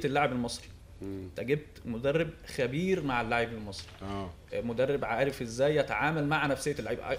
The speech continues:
Speaker 1: أهم شيء مع الأهلي والزمالك بالتحديد إن أنت تتعامل مع، مع النفسية. كده
Speaker 2: صحيح.
Speaker 1: كده أنت بيجي لك أحسن لعيبة في مصر، دي حاجة مفروغ منها، أهلي وزمالك أحسن لعيبة في مصر. فأنت بقى تتعامل وتعمل التركيبة كويسة
Speaker 2: أيوة،
Speaker 1: إزاي؟
Speaker 2: التركيبة، برافو عليك.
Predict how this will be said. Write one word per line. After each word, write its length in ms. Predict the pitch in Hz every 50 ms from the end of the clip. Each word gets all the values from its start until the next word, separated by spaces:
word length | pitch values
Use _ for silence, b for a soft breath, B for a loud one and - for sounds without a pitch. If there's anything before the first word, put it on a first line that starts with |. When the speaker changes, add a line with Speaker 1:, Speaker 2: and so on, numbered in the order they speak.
| - -
Speaker 1:
أهم 320 | - 160 180 202 190 180
شيء 220 | - - 175 175 160
مع 160 | 135 120 113
الأهلي 320 | 110 110 - 151 151 143
والزمالك 380 | 131 120 113 123 127 147 156 160
بالتحديد 540 | 143 - - - 151 - - 123 156 196 190 - B B B B B B
إن 80 | 120 127
أنت 120 | 123 131
تتعامل 420 | 120 - - 120 110 127 160 160
مع، 140 | 151 131 147 - 113 -
مع 120 | 135 127
النفسية. 300 | 143 139 127 - - 127 117 107 - - - -
كده 80 | - 180
Speaker 2:
صحيح. 60 | 185
Speaker 1:
كده 180 | 170 180 185 185
أنت 100 | - 180
بيجي 140 | 151 156 185
لك 100 | 170 175
أحسن 240 | - 170 - 170 139
لعيبة 140 | 120 151 151
في 80 | - 143
مصر، 220 | 135 - - 113
دي 240 | 104 107 123 117 92
حاجة 240 | - - 139 147 139
مفروغ 280 | 135 127 - 156 151 139
منها، 160 | 143 131 - B B B B -
أهلي 180 | 127 135 135
وزمالك 360 | 127 120 127 143 165 170 160
أحسن 180 | 139 131 - 131
لعيبة 160 | 123 123 -
في 60 | -
مصر. 160 | 95 - - - B B B B B B B B - -
فأنت 200 | - 120 - -
بقى 420 | 139 135 139 165 - 170 151 - - - - -
تتعامل 680 | 139 127 - 156 135 143 175 202 208 196 190 156 135 131
وتعمل 480 | 139 139 - 185 196 190 185 160 135
التركيبة 600 | 131 131 - 143 135 135 135 - 190 214 185 190
كويسة 420 | - - - 147 147 160 156 - 170
Speaker 2:
أيوة، 100 | 131 104
Speaker 1:
إزاي؟ 160 | 110 110 110
Speaker 2:
التركيبة، 500 | 104 - - 107 98 - 113 117 98 98
برافو 260 | 98 110 113 92 87
عليك. 240 | 90 90 90 92 -